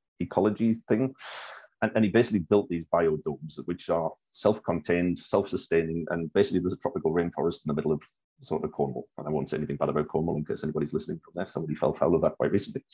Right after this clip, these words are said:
Um, Mister Rick Stein, for anyone who's interested. So, but, but, but basically what that is, is it becomes an environment where everything that's happening sustains each other. It's a human created environment,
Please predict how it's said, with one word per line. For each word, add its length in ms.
Um, 280
Mister 200
Rick 140
Stein, 480
for 100
anyone 200
who's 120
interested. 420
So, 340
but, 200
but, 240
but 220
basically 380
what 260
that 120
is, 180
is 240
it 100
becomes 380
an 80
environment 600
where 280
everything 320
that's 160
happening 260
sustains 460
each 160
other. 260
It's 100
a 40
human 340
created 320
environment, 500